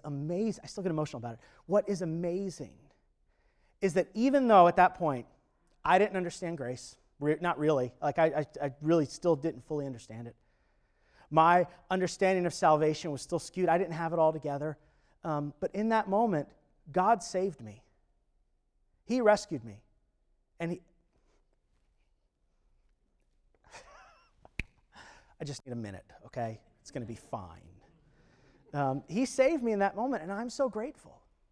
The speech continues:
Because, and I don't wanna be drama-, I don't wanna be dramatic about it, but it was dramatic for me.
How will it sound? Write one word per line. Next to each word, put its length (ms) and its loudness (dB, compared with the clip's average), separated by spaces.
Because, 320 2
and 100 4
I 100 6
don't 120 8
wanna 140 6
be 140 6
drama-, 360 6
I 100 8
don't 180 8
wanna 160 2
be 220 0
dramatic 460 0
about 200 6
it, 80 -2
but 120 6
it 100 4
was 160 -2
dramatic 460 2
for 140 -6
me. 280 -6